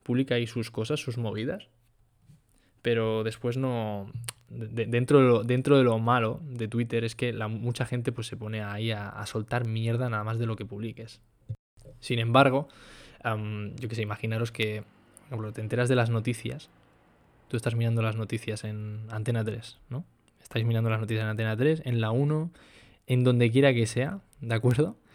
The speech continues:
Eh, vosotros fijaros bien, los que tengáis Twitter, las noticias que salen en Twitter y las noticias que salen en Antena tres o en el telediario que estéis mirando vosotros normalmente.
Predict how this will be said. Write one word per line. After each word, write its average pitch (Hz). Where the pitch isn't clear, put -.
Eh, 117
vosotros 160
fijaros 117
bien, 127
los 117
que 123
tengáis 113
Twitter, 123
las 127
noticias 123
que 117
salen 143
en 117
Twitter 170
y 131
las 117
noticias 127
que -
salen 131
en 110
Antena 110
tres 127
o 120
en 117
el 117
telediario 120
que 123
estéis 117
mirando 110
vosotros 110
normalmente. 117